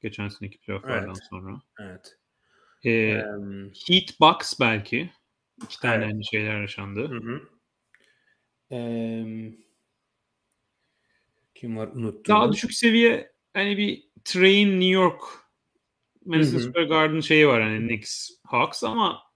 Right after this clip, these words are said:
Speaker 1: yani bu sezon hani onlar ne olacak? Play-in'de mi olacak yani öyle bir maç? <laughs> Biraz.
Speaker 2: Em,
Speaker 1: Mavs Suns.
Speaker 2: Mavs Suns bayağı iyi, evet.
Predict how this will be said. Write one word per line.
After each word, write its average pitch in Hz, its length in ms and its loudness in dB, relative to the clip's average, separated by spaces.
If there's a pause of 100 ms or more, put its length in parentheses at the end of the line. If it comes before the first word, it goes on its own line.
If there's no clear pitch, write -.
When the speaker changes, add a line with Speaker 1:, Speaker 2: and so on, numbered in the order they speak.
(220)
Speaker 1:
yani 135 280 -4
bu 131 60 -8
sezon 143 300 0
hani 131 200 0
onlar 139 280 2
ne 147 40 4
olacak? 147 280 2
Play-in'de 147 420 4
mi 104 240 -8
olacak 107 380 -8
yani 98 220 -6
öyle 95 200 -8
bir - 0 -
maç? - 540 2
<laughs> 135 60 -8
Biraz. - 460 -4 (1300)
Speaker 2:
Em, 107 680 -6 (540)
Speaker 1:
Mavs 139 320 4
Suns. 131 440 0 (680)
Speaker 2:
Mavs 110 340 -4
Suns 101 280 -4
bayağı 85 340 -8
iyi, 90 60 -14
evet. 90 400 -20